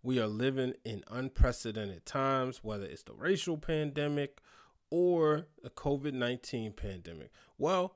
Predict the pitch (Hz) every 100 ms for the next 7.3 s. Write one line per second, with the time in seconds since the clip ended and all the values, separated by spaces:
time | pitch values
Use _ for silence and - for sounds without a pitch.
0 | - 196 240 - 143 135 110 123 117 -
1 | 165 156 151 - 107 - 170 - 156 143
2 | 147 135 135 127 - 120 110 120 104 -
3 | - 85 - - - 104 - 175 196 -
4 | 180 143 139 - 131 123 117 101 71 -
5 | - - - - _ _ _ - 151 -
6 | 196 170 165 156 156 147 117 104 98 92
7 | 76 -